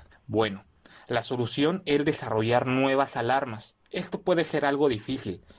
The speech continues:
ya que mientras las alarmas que te impiden gastar en exceso son tan básicas que incluso pueden estar en nuestro A D N,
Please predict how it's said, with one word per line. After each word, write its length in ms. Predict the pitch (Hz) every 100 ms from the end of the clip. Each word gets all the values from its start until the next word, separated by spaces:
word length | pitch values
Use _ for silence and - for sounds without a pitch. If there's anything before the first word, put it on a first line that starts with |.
| - _ -
ya 160 | 151
que 100 | 190
mientras 400 | 165 123 113 110
las 220 | 110 107
alarmas 420 | 113 117 156 170 -
que 140 | 123
te 80 | 117
impiden 500 | 107 - 139 123 107
gastar 340 | 101 - 127
en 140 | 131 117
exceso 380 | 101 123 -
son 200 | 113 143
tan 220 | 147 135 120
básicas 540 | 123 - - 110 -
que 140 | -
incluso 480 | 120 117 156 160 170
pueden 300 | - 160 147
estar 280 | 113 - 131
en 80 | 117
nuestro 320 | 107 - -
A 140 | 123 127
D 220 | 117 104
N, 240 | 107 135